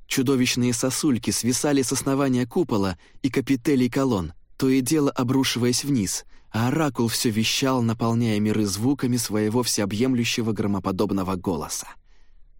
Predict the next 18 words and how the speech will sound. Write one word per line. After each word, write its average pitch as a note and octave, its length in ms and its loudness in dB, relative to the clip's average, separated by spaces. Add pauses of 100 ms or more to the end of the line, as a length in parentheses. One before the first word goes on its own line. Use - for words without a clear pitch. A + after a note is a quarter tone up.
(120)
"Скажу G2 580 -2
я G#2 260 0
и G#2 180 -2
о G2 120 0
спящих A2+ 680 -2
под A#2+ 200 0
горою. A2+ 720 0 (440)
Их B2 220 2
семеро, A2+ 1120 2 (320)
и G2 120 -2
связаны G#2+ 880 0
они F#2 560 -4
руническим G#2+ 960 0
заклятием. E2+ 1120 -4 (320)
И G2 160 -2
об G2 300 -2
одном G2 480 -2
скажу, F2+ 680 -4